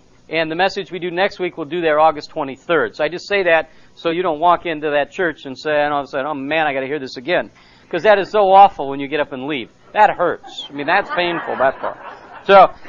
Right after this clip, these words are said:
I, I try to figure out what to do. And I, this came out of an invitation that I received last February to come and speak one night, forty minutes,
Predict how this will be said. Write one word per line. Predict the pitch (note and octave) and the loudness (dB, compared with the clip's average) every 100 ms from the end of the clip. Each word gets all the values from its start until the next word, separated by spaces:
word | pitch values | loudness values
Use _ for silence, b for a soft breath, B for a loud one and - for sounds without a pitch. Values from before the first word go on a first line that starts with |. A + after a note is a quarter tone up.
| - | 2
I, | C4 - - | 4 6 4
I | |
try | B3+ E4 | 8 6
to | D#4+ | 6
figure | C#4+ C4 | 4 8
out | A3+ G#3 | 8 8
what | B3+ B3+ | 4 2
to | |
do. | B3+ A#3+ G#3+ | 2 4 4
And | A#3+ | 0
I, | A3+ | -2
this | D4+ D#4+ - | -4 -6 -6
came | D4+ E4+ F4 | -2 0 4
out | C4+ B3 A#3+ | 6 6 6
of | E3+ B2 G#2+ D3 - - b b b b | 6 4 0 -6 -18 -20 b b b b
an | F3+ G3 | -4 -2
invitation | C4+ B3+ - B3 C#4 A#3+ G#3+ | 0 -2 2 2 2 -2 0
that | F#3+ | 4
I | F3+ | 2
received | F3 - G#3 G#3 D3+ | 0 -6 -6 -8 -6
last | F3 F#3+ G#3 - | 0 2 0 -2
February | - G#3+ G3 E3 D#3+ | -2 0 0 2 2
to | D#3 | 0
come | - A3 | -4 -4
and | G#3+ | -4
speak | - - A#3 F3 - b b b | -8 -6 -4 -4 -8 b b b
one | D3+ B3+ B3 | 4 6 6
night, | F#3+ G3+ | 4 4
forty | - F#3+ A#3 | 2 4 4
minutes, | A#3 D#3 D3+ - | 4 2 0 -4